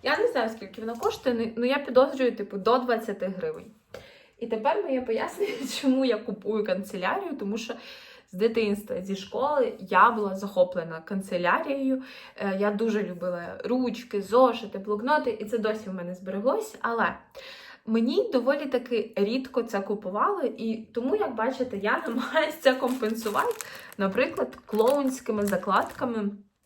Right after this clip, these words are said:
У мене ніколи таких не було. Тільки мені треба читати велику кількість с-, сторінок, книжок, то це мені, е, може знадобитися, і працює воно за, о, Боже, воно,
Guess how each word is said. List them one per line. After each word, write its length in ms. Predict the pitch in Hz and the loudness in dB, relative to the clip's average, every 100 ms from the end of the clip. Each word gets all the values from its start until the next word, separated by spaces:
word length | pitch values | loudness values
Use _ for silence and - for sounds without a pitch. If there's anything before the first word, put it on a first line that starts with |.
| _ - - | _ -18 -2
У 60 | |
мене 260 | 202 220 262 | 2 4 4
ніколи 480 | 247 220 226 214 175 | 0 2 6 8 6
таких 340 | - 175 175 | 4 -6 -4
не 100 | 180 | -6
було. 400 | 175 185 240 - - | -2 0 0 -2 0
Тільки 300 | 254 233 208 | 0 2 2
мені 180 | 202 | 2
треба 240 | 202 214 202 | 2 2 2
читати 360 | 202 208 202 190 | 0 0 0 0
велику 320 | 208 240 240 | 2 2 0
кількість 600 | 208 220 202 208 196 - | -4 -4 -4 -4 -6 -8
с-, 360 | - - - - | -16 -16 -16 -16
сторінок, 840 | - - 233 202 180 214 233 - | -16 2 4 4 2 0 0 -4
книжок, 680 | - 196 190 196 226 277 - - - - _ | -10 -6 -4 -2 0 0 -2 -18 -20 -20 _
то 120 | 202 | -8
це 240 | 196 233 | 0 2
мені, 640 | 254 196 190 220 240 233 - - | 2 0 -2 0 -2 -4 -6 -8
е, 340 | 185 185 185 180 | -6 -4 -6 -8
може 340 | - 202 208 190 | -2 0 0 -2
знадобитися, 920 | 185 175 180 240 415 - - 277 277 269 - | -4 -6 -2 0 0 -2 -4 -2 -2 -8 -10
і 120 | 214 | -10
працює 480 | 220 208 - 233 240 | -8 -10 -10 0 2
воно 340 | 202 185 202 202 | 0 -4 -6 -6
за, 340 | 175 190 190 - | -6 -6 -8 -8
о, 380 | 180 180 185 160 - | -6 -2 -2 -4 -2
Боже, 480 | 170 226 233 180 180 - - - _ | 0 0 -2 -6 -14 -18 -20 -20 _
воно, 340 | 190 208 220 | -2 -2 -2